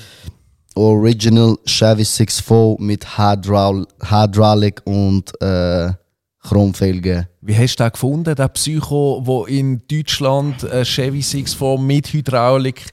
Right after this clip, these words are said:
Speaker 2: fährt? Hast du gu-, bei Google eingegeben,
Speaker 1: Es
Speaker 2: Chevy
Speaker 1: ist
Speaker 2: six four in Europa, oder?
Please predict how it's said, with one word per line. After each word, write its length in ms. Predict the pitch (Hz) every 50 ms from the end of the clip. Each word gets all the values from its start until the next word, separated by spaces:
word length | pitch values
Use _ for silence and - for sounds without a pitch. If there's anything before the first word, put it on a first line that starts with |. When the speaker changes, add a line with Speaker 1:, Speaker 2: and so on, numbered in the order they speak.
| _ _ - - - - _ _ - _ -
Speaker 2:
fährt? 500 | 107 - - 143 135 131 127 117 - -
Hast 160 | 117 113 - -
du 100 | - 131
gu-, 120 | - 127 -
bei 100 | 127 123
Google 340 | 117 151 170 160 170 175 165
eingegeben, 520 | 175 180 160 - 139 120 117 117 117 117 120
Speaker 1:
Es 60 | 120
Speaker 2:
Chevy 100 | 143 147
Speaker 1:
ist 80 | 135 104
Speaker 2:
six 260 | 147 151 131 - -
four 320 | - - 135 139 147 151 147
in 100 | 139 135
Europa, 580 | 135 131 127 127 131 147 170 - - 117 104 104
oder? 180 | 104 104 101